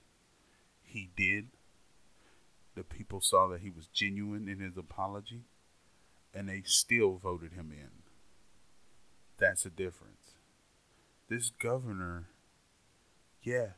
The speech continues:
he came out the, the minute the picture was posted and apologized. And then he started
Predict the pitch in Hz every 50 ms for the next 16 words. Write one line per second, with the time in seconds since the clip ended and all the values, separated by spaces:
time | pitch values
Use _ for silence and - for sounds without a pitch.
0 | - - - 113 104 - - 120 113 113 110 110 110 110 104 92 62 - - 101
1 | 98 92 95 98 101 95 _ - 101 98 95 90 92 98 110 117 117 107 - 95
2 | 92 - - 117 - - - 104 92 98 92 - - - - 110 101 - - -
3 | 87 87 - - - - - - - - - - - - - - 101 95 - -
4 | - 104 104 98 82 78 78 78 73 - - - - - - _ _ _ _ _
5 | _ _ _ _ _ _ _ _ _ _ _ _ _ _ _ _ - _ _ _
6 | _ _ _ - 113 110 104 110 110 107 101 92 - - 101 95 95 95 92 90